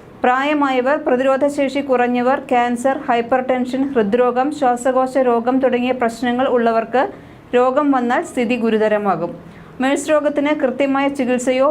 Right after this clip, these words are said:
വാക്സിനോ ലഭ്യമല്ല. ഫാമുകൾ, മാർക്കറ്റുകൾ, മൃഗങ്ങളുമായി നേരിട്ട്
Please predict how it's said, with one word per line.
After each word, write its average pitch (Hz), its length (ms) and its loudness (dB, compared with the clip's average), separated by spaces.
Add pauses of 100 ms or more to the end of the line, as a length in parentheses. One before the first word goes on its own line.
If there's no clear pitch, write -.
(120)
വാക്സിനോ 247 500 0
ലഭ്യമല്ല. 226 560 0 (240)
ഫാമുകൾ, 254 540 2 (120)
മാർക്കറ്റുകൾ, 240 560 0 (140)
മൃഗങ്ങളുമായി 254 580 0
നേരിട്ട് 247 460 0